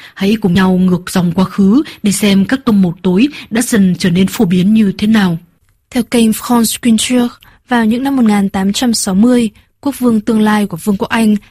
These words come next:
Speaker 2: là Edward Đệ Thất đã phổ biến việc hút thuốc, và đồng thời ông cũng phổ biến luôn cả việc mặc các trang phục màu sẫm như xanh than để bảo vệ quần áo khỏi khói thuốc. Màu đen sau đó đã thay thế vị trí của màu xanh than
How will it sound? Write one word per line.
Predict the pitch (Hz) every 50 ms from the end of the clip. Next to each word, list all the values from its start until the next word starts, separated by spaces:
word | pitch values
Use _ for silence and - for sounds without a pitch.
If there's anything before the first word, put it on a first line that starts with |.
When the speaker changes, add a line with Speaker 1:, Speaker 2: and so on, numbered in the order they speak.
| _ -
Speaker 2:
là | 254 226 214 - 240 254
Edward | 254 262 302 320 - -
Đệ | 240 247
Thất | - - - 294 - - _ _ _ _ _ -
đã | 220 185 247
phổ | - - 277 208 175
biến | 180 196 190 185 202
việc | 226 247 226 -
hút | - 247 -
thuốc, | - 294 311 330 - _ _ _ _ _ _ _
và | - 285
đồng | 240 247 240 233 220
thời | - 247 247 226 220
ông | - - 233 226
cũng | 214 - - 254
phổ | - - 262 208
biến | 180 208 190 190 214
luôn | 233 254 254 247 233
cả | - 196
việc | 175 185 190 180 -
mặc | 202 196 180 - -
các | 254 262 -
trang | - 254 220
phục | - - 214 - -
màu | 202 190 180
sẫm | - - - 226 226 262 311 - _ _ _ _ _ _
như | - 240
xanh | 220 - - 240 226 220
than | - 233 240 233 240 233 202 - - - _ -
để | 233 220
bảo | 196 202 190
vệ | 180 185 214 214 208
quần | - 214 190
áo | 185 180 180 180 202
khỏi | - - - 262 190 170
khói | - - 185 175
thuốc. | - - 277 311 320 - _ - - _ _ _ _ _ _ _
Màu | 226 208 196
đen | 202 208 208 202 208
sau | 202 - - 214 196
đó | 185 180 175 180
đã | 190 208 -
thay | 247 233 226
thế | 214 214 196 190
vị | 190 226 254 233
trí | - - - 208 185 190
của | 196 - 262
màu | 220 196 190 175
xanh | - - 214 214
than | 208 220 214 214 220 220